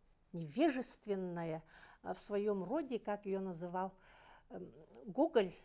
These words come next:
она символ. И именно она поедет в город узнавать, почём же в городе ходят мёртвые души. И она же спрашивает, у Чичикова никак не может понять:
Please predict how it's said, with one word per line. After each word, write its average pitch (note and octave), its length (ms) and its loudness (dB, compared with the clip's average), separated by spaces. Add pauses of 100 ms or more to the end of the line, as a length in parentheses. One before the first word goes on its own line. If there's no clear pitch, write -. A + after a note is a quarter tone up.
(640)
она F#3+ 260 -4
символ. F3 640 -4 (1400)
И A#3+ 200 4
именно D#4+ 440 4
она A3 400 2
поедет G3+ 880 0 (380)
в E3+ 160 -10
город B3 520 2
узнавать, F#3 640 -2 (200)
почём D#4+ 680 0
же A#3+ 280 -2 (400)
в - 60 -20
городе C4 400 2
ходят A3+ 500 -2
мёртвые A#3 680 -2
души. F#3+ 640 -4 (380)
И F3+ 60 -2
она F#3+ 320 0
же D#4+ 120 -4
спрашивает, F#3 920 -4
у E3+ 60 -12
Чичикова D4+ 540 -2
никак F3+ 440 -2
не G3 100 -2
может A3 320 -4 (160)
понять: F#3 380 -2